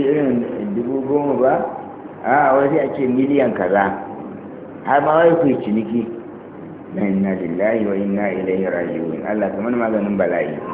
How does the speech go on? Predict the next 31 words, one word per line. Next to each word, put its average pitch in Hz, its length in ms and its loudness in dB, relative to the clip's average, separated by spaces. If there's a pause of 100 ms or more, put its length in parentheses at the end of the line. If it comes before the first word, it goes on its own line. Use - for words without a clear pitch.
(340)
Allah 117 220 4
ka 104 100 -2
mana 120 160 -2
maganin 107 400 0
wannan 104 300 0
musiba. 85 420 -6 (560)
To 147 140 2
muna 180 260 2
nan 151 160 2
muna 151 220 4
ta 139 80 -2
irin 135 240 2
wannan 117 260 0
abin. 101 300 -2 (500)
Muna 143 320 2
cutar 113 260 0
yan 123 320 2
uwan 123 220 2
mu 110 60 -2
tsakanin 123 500 2
mu, 117 240 0
wannan 123 160 0
ya 117 180 0 (220)
cutar 113 340 -4
da 117 80 2
wannan, 113 460 2
wannan 117 240 0
ya 107 80 0
cutar 110 260 -4
da 107 140 2
wannan. 104 300 0